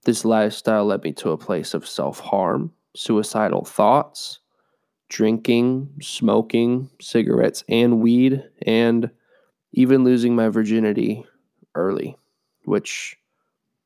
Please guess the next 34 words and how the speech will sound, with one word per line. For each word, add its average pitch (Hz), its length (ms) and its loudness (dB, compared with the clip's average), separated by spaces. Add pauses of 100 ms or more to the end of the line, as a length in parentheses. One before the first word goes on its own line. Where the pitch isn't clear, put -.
(1040)
if - 220 -2
you're 120 80 4
not 117 160 4
a 110 60 2
Christian, 117 560 0
maybe 110 200 2
that's - 240 -2
not 123 200 4
a 117 40 2
big 117 220 0
deal 120 240 2
to 117 180 -4
you. 120 300 4
However, 110 720 2 (840)
being 123 260 4
somebody 117 460 2
who 113 280 2
grew 113 300 2
up - 160 -2
hearing 113 440 2
that, 117 340 0 (640)
"You 120 100 0
shouldn't 120 300 2
have 117 180 0
sex 113 260 -2
before 113 320 -2
marriage," 110 440 2
that 90 160 0
was 107 120 -2
a 110 60 -4
big 101 240 -4
deal 92 220 0
for - 160 -10
me. 82 260 -8